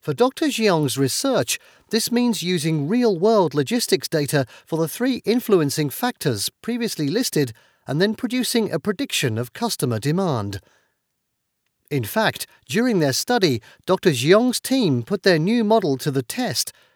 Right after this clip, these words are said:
using data from almost three point five million transactions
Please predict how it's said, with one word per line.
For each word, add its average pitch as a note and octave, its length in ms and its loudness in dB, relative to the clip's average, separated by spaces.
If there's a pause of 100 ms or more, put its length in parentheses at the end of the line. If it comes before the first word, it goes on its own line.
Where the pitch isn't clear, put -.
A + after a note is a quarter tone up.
(120)
using B2+ 360 -2
data F3 360 0
from E3 220 -2
almost D#3 400 0
three B3 300 -4
point E3+ 260 0
five E3+ 320 -2
million F3+ 500 2
transactions D#3 800 0